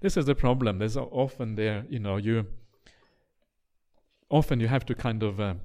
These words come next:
there comes a point when you s-, sort of have to be satisfied that you think you know the answer and just kind of carry on at that point, uh. Anyway, next one. "Hi,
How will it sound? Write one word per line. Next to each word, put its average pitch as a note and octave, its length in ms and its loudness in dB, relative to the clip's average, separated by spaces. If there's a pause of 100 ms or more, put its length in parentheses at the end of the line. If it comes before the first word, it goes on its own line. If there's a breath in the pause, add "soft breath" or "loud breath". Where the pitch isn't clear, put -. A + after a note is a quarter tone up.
(140)
there - 100 -14
comes D3 220 -2
a B2+ 60 4
point G#2+ 420 0
when A2 120 -4
you G#2+ 60 -2
s-, - 200 -12
sort A#2+ 140 -4
of F#2 80 -4
have G#2 140 -4
to - 100 -8
be G#2 100 -4
satisfied G#2 640 -2
that F#2 140 -8
you A2+ 60 -6
think A2 320 -6
you A2+ 60 -6
know G#2 140 -4
the G2+ 120 -4
answer G2 420 -2
and F#2 120 -6
just G2+ 140 -8
kind G2+ 160 -6
of F#2+ 80 -8
carry G#2 340 -4
on F#2 380 -4 (380)
at G#2+ 80 -8
that G2 220 -8
point, F2+ 380 -4
uh. F#2 80 -12 (520)
Anyway, A2+ 340 2 (340 loud breath)
next D#3+ 240 0
one. F#2 260 -4 (800 soft breath)
"Hi, A2 380 2